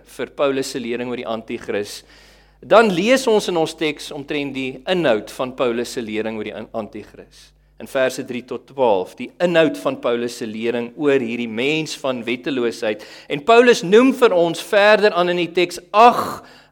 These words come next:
eienskappe van die antichris, waaraan daardie laaste generasie gelowiges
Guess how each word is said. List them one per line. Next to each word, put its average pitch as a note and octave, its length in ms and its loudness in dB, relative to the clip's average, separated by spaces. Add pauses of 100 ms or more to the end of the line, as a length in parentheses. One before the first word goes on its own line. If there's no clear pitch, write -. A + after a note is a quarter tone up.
(120)
eienskappe G3 960 4 (640)
van E3 340 -2 (300)
die D3 120 -2
antichris, D3+ 720 0
waaraan D#3+ 560 6
daardie F#3 560 6
laaste D3+ 720 6
generasie D#3 840 4
gelowiges C3+ 1160 -4